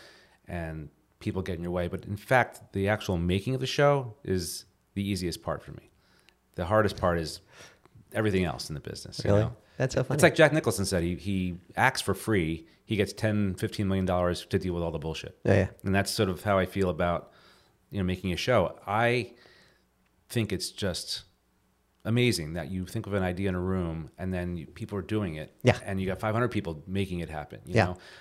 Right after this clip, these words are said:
Speaker 1: I mean, I was on the set of Halo. We were in Hungary,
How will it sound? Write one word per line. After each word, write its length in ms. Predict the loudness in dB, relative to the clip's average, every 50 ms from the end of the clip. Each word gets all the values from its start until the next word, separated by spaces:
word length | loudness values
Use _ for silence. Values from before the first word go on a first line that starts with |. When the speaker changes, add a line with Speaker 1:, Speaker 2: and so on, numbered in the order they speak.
| -14 -6 -4
Speaker 1:
I 40 |
mean, 120 | -2 0 0
I 60 | 0
was 140 | 0 0 0
on 60 | -2
the 100 | -2 -2
set 420 | -4 -2 0 0 0 0 -4 -14 -14
of 180 | -12 -12 -12 -12
Halo. 600 | -8 -6 -4 -2 0 0 0 0 -2 -2 -4 -4
We 100 | -4 -4
were 140 | -4 -4 -6
in 440 | -6 -8 -8 -6 -6 -4 -6 -6
Hungary, 480 | -6 -4 -4 -4 -2 -2 -2 -4 -6